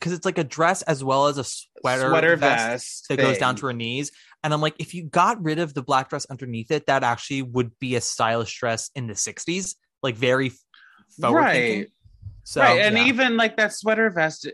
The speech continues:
Speaker 2: can be worn today, like, uh,
Speaker 1: Yeah.
Speaker 2: but it doesn't, it's not frumpy enough. Like, I want, I wanted a she's the, she's, um,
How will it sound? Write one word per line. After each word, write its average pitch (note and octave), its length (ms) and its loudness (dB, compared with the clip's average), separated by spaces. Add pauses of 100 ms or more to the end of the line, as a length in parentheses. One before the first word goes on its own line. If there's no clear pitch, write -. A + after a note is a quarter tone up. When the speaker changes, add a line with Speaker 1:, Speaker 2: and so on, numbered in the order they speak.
(260)
Speaker 2:
can F3 220 -2
be E3+ 140 0
worn D#3+ 560 2
today, C#3+ 600 -4
like, A2+ 480 -4
uh, D#3+ 140 0 (240)
Speaker 1:
Yeah. G#4 220 0 (400)
Speaker 2:
but G3 180 2
it F3+ 140 0
doesn't, F#3 360 -4
it's E3+ 220 -6
not F3 240 -2
frumpy A2+ 720 -10 (180)
enough. C3 680 -2 (340)
Like, D#3 340 2
I E3 100 4
want, F#3 320 4
I F3 120 4
wanted F#3 400 2
a E3 120 2
she's D#3 420 -6
the, C#3 300 -2
she's, D3+ 320 -4
um, B2+ 580 -2